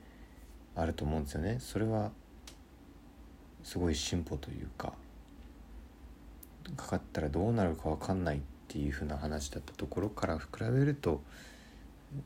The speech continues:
まあ、なんかちょっとこの表現はいいか分かりませんが、身近な存在になってきてる気はしますよね。で、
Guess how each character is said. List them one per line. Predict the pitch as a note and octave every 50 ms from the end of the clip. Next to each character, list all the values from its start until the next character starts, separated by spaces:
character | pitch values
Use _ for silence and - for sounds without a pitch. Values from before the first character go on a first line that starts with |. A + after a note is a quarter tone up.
| - - -
ま | - E2 D2+ C#2+ C#2 C#2
あ、 | - - - - - - - - - - - - - - - -
な | - -
ん | -
か | - - -
ち | - -
ょ | -
っ | -
と | - -
こ | - - - F2
の | F2+
表 | F#2+ F#2 - - G2
現 | F#2 F#2 F#2+ F#2
は | E2 D#2
い | D#2 D#2
い |
か | C#2+ - E2
分 | D#2+
か | - E2+ D#2+
り | D#2+
ま | D#2 D2+ D2
せ | C#2+ - -
ん | D2+ D2 D2+
が、 | D#2 D#2 D2 C#2+ - - - - - - - - -
身 | F#2 F#2+
近 | G2 B2 C#3 - D3 C3+
な | C3+
存 | C3 A#2+ C3 B2 A#2+
在 | A2+ A#2 A2+ A2
に | G#2+ G2+
な | G2 F#2
っ |
て | - - -
き | -
て | - -
る | F2 C#2+
気 | C#2+ -
は | C#2 C2+ C#2 - - - - -
し | - - - E2
ま | D2+ D2
す | C#2+ - -
よ | - D#2+
ね。 | E2+ G2 F#2+ - - - - - - - - - - - - - - - - - - - - - - - - - - - - - - - - - - - -
で、 | - D3 C#3 B2+ B2+